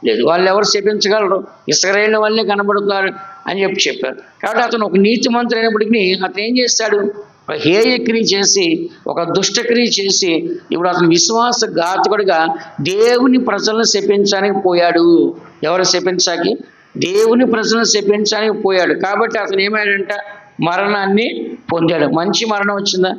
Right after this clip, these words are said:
ఒక సేవకుడు కత్తి చేత పొడబడి చంపబడచ్చా?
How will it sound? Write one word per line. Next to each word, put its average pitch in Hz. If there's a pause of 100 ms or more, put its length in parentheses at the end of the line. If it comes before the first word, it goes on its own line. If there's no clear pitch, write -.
(420)
ఒక 156
సేవకుడు 202
కత్తి 180
చేత 208
పొడబడి 190
చంపబడచ్చా? 185